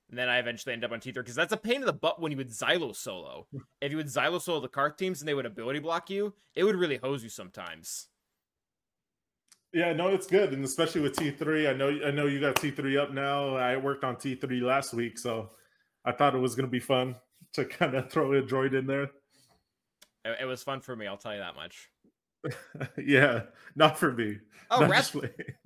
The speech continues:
Speaker 2: <laughs>
Speaker 1: do Jawa, Rathtar says a funny thing in here. Jawas don't have target lock synergy, do they? Is that a thing? I wouldn't be surprised. I mean, they have droid synergy.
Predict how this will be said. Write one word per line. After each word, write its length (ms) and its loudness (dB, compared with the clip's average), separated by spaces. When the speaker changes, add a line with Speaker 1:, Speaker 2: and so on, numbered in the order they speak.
Speaker 2:
<laughs> 580 -12
Speaker 1:
do 120 -2
Jawa, 260 2
Rathtar 560 2
says 160 -12
a 60 -8
funny 200 -4
thing 140 -10
in 60 -8
here. 160 -4
Jawas 440 2
don't 160 -4
have 140 -6
target 280 -2
lock 140 -6
synergy, 380 -10
do 100 -10
they? 140 -2
Is 100 -14
that 140 -2
a 40 -8
thing? 240 -4
I 60 2
wouldn't 120 4
be 60 0
surprised. 420 0
I 20 -10
mean, 80 -6
they 80 2
have 140 0
droid 220 -4
synergy. 500 -14